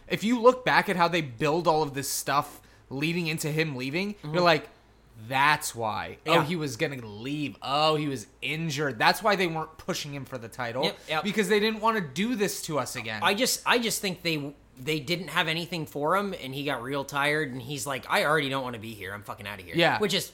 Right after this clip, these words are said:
Speaker 2: fine. I've quit
Speaker 1: Yeah.
Speaker 2: so many jobs that way.
Speaker 1: Oh,
Speaker 2: I've,
Speaker 1: absolutely.
Speaker 2: I've quit so many jobs where it's like,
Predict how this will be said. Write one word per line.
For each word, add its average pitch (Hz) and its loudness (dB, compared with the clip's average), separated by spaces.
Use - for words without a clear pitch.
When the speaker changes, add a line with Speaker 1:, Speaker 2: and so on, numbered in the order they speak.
Speaker 2:
fine. 143 0
I've 139 -6
quit 147 -4
Speaker 1:
Yeah. 131 2
Speaker 2:
so 165 -2
many 123 -8
jobs 113 -8
that 131 -4
way. 143 -2
Speaker 1:
Oh, 170 6
Speaker 2:
I've, 165 4
Speaker 1:
absolutely. 175 2
Speaker 2:
I've 190 2
quit - 0
so - 2
many 196 -4
jobs 175 -2
where 196 -2
it's 180 -4
like, 175 0